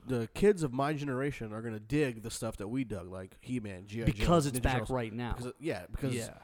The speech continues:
Speaker 1: and by the time they get a little older, they're gonna wanna do their own spin on it.
Speaker 2: So, like,
Speaker 1: To
Speaker 2: in
Speaker 1: where Nico's age, like,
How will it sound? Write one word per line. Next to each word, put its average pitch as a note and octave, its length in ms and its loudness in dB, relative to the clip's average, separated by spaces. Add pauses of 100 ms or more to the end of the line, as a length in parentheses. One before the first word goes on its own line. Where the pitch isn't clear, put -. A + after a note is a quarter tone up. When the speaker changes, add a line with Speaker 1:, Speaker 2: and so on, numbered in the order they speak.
(120)
Speaker 1:
and C3 80 -2
by C#3+ 120 2
the - 60 -4
time C#3 200 0
they B2+ 100 -2
get B2 240 -4
a - 60 -14
little A#2 200 -2
older, D3 460 4 (320)
they're D3+ 160 0
gonna D3 160 2
wanna C3 180 2
do A#2 140 0
their D3+ 240 6
own A2 160 -6
spin G#2 280 -4
on F2+ 120 -8
it. F#2 120 -12 (440)
Speaker 2:
So, - 160 4
like, G3 80 6
Speaker 1:
To D#3 60 6
Speaker 2:
in D3+ 40 10
Speaker 1:
where C#3+ 100 6
Nico's D#3 440 6
age, C3 340 -2 (300)
like, A#2+ 260 -6